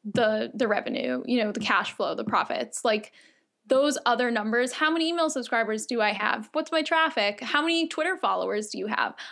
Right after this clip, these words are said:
I know a lot of people with humongous audiences that don't make a fraction of what I make because they're focus-, like, let's be honest, they're focusing on the wrong thing. Um, if you're focusing on building your platform on all these other, these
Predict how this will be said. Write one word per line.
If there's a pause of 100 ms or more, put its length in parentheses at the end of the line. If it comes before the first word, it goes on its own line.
(120)
I
know
a
lot
of
people
with
humongous
audiences
that
don't
make
a
fraction
of
what
I
make (300)
because (180)
they're
focus-,
like,
let's
be
honest,
they're
focusing
on
the
wrong
thing. (520)
Um,
if
you're
focusing
on (100)
building
your
platform
on
all
these
other, (100)
these